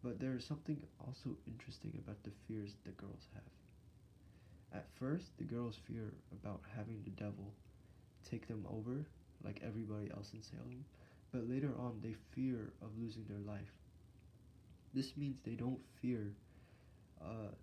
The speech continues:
the devil taking them over, since the devil's already taken them over. They've given in to the devil already. So this means they only fear of losing their life.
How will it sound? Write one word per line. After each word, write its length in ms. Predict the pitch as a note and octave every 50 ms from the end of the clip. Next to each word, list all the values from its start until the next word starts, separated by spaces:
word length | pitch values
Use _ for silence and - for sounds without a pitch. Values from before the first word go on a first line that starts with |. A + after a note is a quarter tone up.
| - - - - - - -
the 80 | A#2+ A#2
devil 320 | G#2 B2 B2 B2 A#2+ A2+
taking 320 | G#2 - - A#2+ - A#2 G#2+
them 140 | A2 G#2 -
over, 360 | - B2 B2+ A#2 G#2+ G2+ G2+ G#2 - - - - - - - - -
since 320 | - - - - A#2+ G#2+ - - - - - - -
the 80 | B2 A#2+
devil's 400 | G#2+ G2+ A#2 A#2+ A#2 A#2+ G#2 -
already 340 | - A2 G#2+ A2 A2+ A#2 A2
taken 340 | G#2+ - A#2 - - G#2+ G#2
them 160 | G#2 G2+ -
over. 340 | A2+ A2+ A2 G#2+ G#2 G#2+ A2 - - - - - - - - -
They've 220 | - B2 A2 A2 -
given 320 | - A#2+ A2 A#2+ A2+ A2
in 160 | - A#2+ A#2 A2+
to 120 | - A2
the 80 | G#2+ G#2+
devil 300 | G#2 A2+ A2 G#2+ G#2+ G#2
already. 380 | G#2 G2+ G2+ G2 G2 - G2+ G#2 - - - - - - - - - - - - - - -
So 160 | - - - A#2 G#2 -
this 220 | A#2 C3 C3 -
means 320 | B2+ B2 A#2+ G#2+ - - - -
they 220 | - C3 C3+ B2+ -
only 380 | - B2 C3 C3 C3 B2+ A2+
fear 340 | G#2 - - A#2+ A#2+ A#2 G#2+
of 200 | G2 G2 G#2+ A#2+
losing 240 | A2+ A2 G#2+ G#2+ G#2
their 140 | G#2+ G2 G2
life. 300 | G2 G#2 G2 G2 G2 -